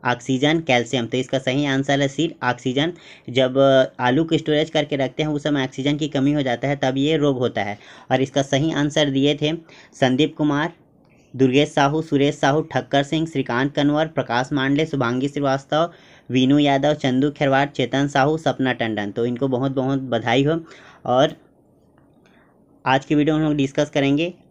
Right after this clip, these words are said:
हॉर्टिकल्चर का जो द-, दूसरा ब्रांच है,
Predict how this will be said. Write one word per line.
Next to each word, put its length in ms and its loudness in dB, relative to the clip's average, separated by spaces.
हॉर्टिकल्चर 580 0
का 140 -2
जो 220 0
द-, 320 0
दूसरा 340 0
ब्रांच 380 -2
है, 180 -2